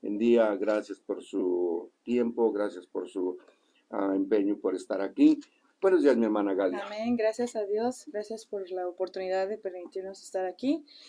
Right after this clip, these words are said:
Speaker 2: Y pues un día más, ¿verdad?, de vida, un día más de estar aquí con todos los hermanos. Y pues escuchando ese mensaje, este, ansiosos, gozosos por esa vigilia y pues para ver qué, qué es lo que nuestro Señor tiene para ca-, cada uno de nosotros.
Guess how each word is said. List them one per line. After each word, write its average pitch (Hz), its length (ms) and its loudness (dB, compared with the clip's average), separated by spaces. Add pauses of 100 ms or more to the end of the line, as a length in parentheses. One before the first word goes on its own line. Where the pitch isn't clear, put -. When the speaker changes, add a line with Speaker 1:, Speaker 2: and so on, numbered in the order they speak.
(100)
Speaker 2:
Y - 80 -6
pues 226 200 -2
un 226 120 0
día 247 200 2
más, 240 240 0
¿verdad?, 247 320 0
de 226 100 -2
vida, 220 320 -4
un 226 140 -8
día 220 160 4
más 214 260 -4
de 220 140 0
estar 208 260 0
aquí 202 220 -2
con 214 160 -8
todos 208 180 -2
los 202 160 -4
hermanos. 185 440 -8 (500)
Y 202 100 -2
pues 202 220 -4
escuchando 226 480 2
ese 262 140 2
mensaje, 233 600 0 (100)
este, 190 320 -4
ansiosos, 233 760 0 (420)
gozosos 226 640 2
por 220 180 -2
esa 214 200 -2
vigilia 240 720 0
y 214 120 0
pues 185 280 -6
para 185 220 -4
ver 196 160 0
qué, 214 280 -2
qué 226 120 -4
es 220 80 -2
lo 240 120 2
que 240 140 -2
nuestro 202 300 -6
Señor 185 340 -10
tiene 185 240 -12
para 175 240 -6
ca-, 170 380 -10
cada 202 240 2
uno 202 200 -6
de 190 120 -4
nosotros. - 500 -12